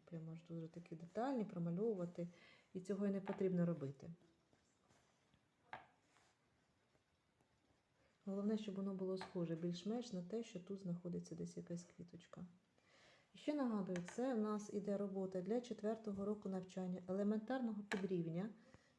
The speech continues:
тому що на-, іще в нас вже є базовий підрівень. Ми зараз працюємо з елементарним підрівнем. Малюємо ми пейзаж.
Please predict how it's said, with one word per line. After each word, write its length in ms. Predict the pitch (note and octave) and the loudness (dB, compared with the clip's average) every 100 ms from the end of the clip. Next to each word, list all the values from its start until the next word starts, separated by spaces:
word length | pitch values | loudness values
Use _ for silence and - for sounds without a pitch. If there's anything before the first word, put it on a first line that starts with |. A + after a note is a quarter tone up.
| - | -8
тому 220 | F#3 F#3 | -4 -4
що 160 | F3+ F3+ | -2 0
на-, 220 | F3+ F3 | 0 0
іще 320 | - F3 - | -4 -6 -2
в 40 | F3+ | 0
нас 380 | F3 F3 - F#3 F3 F#3 - - - F3 | 2 0 -6 -10 -10 -12 -14 -16 -12 -10
вже 220 | F3 F3+ | -6 -2
є 240 | F3 F3 F3 - | 0 0 0 -6
базовий 420 | E3+ E3 E3 E3+ | -2 0 0 -4
підрівень. 540 | G3 G#3+ A3 A#3 A3 G3+ | -4 -2 0 0 0 0
Ми 100 | A3+ | 2
зараз 380 | F#3+ F#3 F3+ - _ - _ _ _ _ - | 2 0 -4 -14 _ -20 _ _ _ _ -4
працюємо 540 | F3+ F3+ F#3+ F3+ F3 | -4 -2 0 2 2
з 100 | F3 | 2
елементарним 720 | F#3 F3+ F3 F3 D#3+ D#3+ F3 | 0 2 2 2 -2 -2 -4
підрівнем. 580 | F3 G#3+ A3 A3 A#3 A#3 - - _ _ _ _ _ _ _ _ - | -4 -4 -2 0 -2 -4 -10 -20 _ _ _ _ _ _ _ _ -4
Малюємо 380 | F#3+ G3 F#3+ E3+ | 0 2 4 4
ми 160 | E3+ | 4
пейзаж. 840 | F3 G3+ A3 F3+ E3 D#3+ G3+ - | 0 0 0 2 0 -2 -4 -6